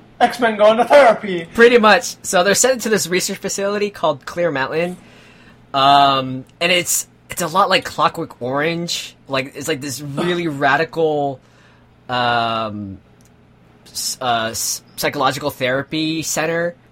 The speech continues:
Speaker 2: uh, with these experimental methods. And the school is run by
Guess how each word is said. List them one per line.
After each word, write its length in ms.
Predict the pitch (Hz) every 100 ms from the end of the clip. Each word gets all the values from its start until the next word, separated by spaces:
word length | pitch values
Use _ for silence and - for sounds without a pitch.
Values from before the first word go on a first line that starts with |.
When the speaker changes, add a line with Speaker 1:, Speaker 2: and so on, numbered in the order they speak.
| -
Speaker 2:
uh, 140 | 113 117
with 140 | 117
these 200 | 139 123
experimental 560 | 135 - 135 135 131 117
methods. 560 | 110 - 143 151 - 135
And 240 | 131 127
the 40 |
school 380 | 131 - 180 185
is 120 | 151
run 240 | 120 143 139
by 340 | 135 131 120